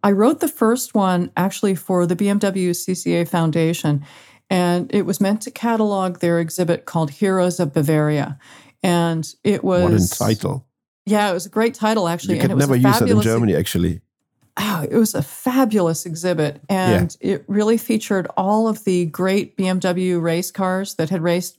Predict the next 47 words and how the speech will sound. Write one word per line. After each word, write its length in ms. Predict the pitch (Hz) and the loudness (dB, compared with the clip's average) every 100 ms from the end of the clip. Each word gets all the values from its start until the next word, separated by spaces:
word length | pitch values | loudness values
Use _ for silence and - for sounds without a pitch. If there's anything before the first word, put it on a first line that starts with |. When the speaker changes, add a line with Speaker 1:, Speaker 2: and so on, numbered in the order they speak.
| _ | _
Speaker 1:
primarily 500 | 220 208 247 240 202 | 0 2 2 2 2
in 80 | 185 | 0
North 240 | 180 185 | 0 0
America, 440 | 180 165 170 190 196 | 0 0 0 -2 -4
but 120 | 170 | -2
also 280 | 175 185 165 | -4 -6 -10
some 220 | - 170 | -4 -4
from 220 | 147 165 | -2 -4
Europe. 380 | 165 165 196 - - - - - - - | -2 -2 -4 -8 -20 -20 -20 -20 -20 -4
And 580 | 196 185 180 180 170 - _ _ | 0 2 2 0 -2 -6 _ _
it 120 | 226 | 0
was 160 | 220 202 | 2 0
a 80 | |
five-week 760 | 175 - 226 233 285 262 233 226 | -4 -2 0 2 2 2 0 -2
project 600 | 208 175 170 170 165 - - - 196 - - | 0 0 2 0 -2 -6 -18 -12 -12 -12 -6
to 600 | 185 175 175 170 175 - | -2 0 0 0 -2 -4
write 340 | 190 185 175 - | -2 0 0 -2
the 80 | - | -4
complete 460 | 180 170 240 294 | -4 -2 0 -2
histories 680 | - 226 - - 214 202 - | -2 -6 -4 -2 -2 -2 -4
of 220 | 180 - | -8 -8
twenty-five 580 | - 190 202 196 180 165 | -4 -2 -2 -2 -2 0
race 240 | 151 143 | -2 -2
cars. 380 | - - - - _ _ - | -4 -8 -8 -12 _ _ -14
Speaker 2:
Wow. 320 | - 98 87 76 - - _ _ _ | -6 -2 -2 -6 -12 -20 _ _ _
Speaker 1:
And 520 | 208 190 185 180 185 - - - - - | -2 0 0 -2 -4 -8 -20 -20 -8 0
I 100 | 208 | 0
don't 120 | 208 | 2
know 80 | 202 | 0
how 240 | 196 190 | -2 0
I 80 | 175 | 0
did 220 | 151 165 | 0 -2
it. 160 | 139 - - | -2 -6 -4
You 140 | 190 | 0
know, 160 | 185 175 | 0 2
I 120 | 190 | 2
mean, 200 | 190 185 | 2 2
that 220 | 202 214 | 2 2
one, 160 | 208 185 | 2 0
I'm 100 | 165 | -2
just 320 | - - - | -4 -10 -4
like, 160 | 170 | 0
I 80 | 175 | 0
think 200 | 170 202 | 0 0
I 60 | 190 | -2
must 220 | 180 180 | -2 -2
have, 180 | 170 | -4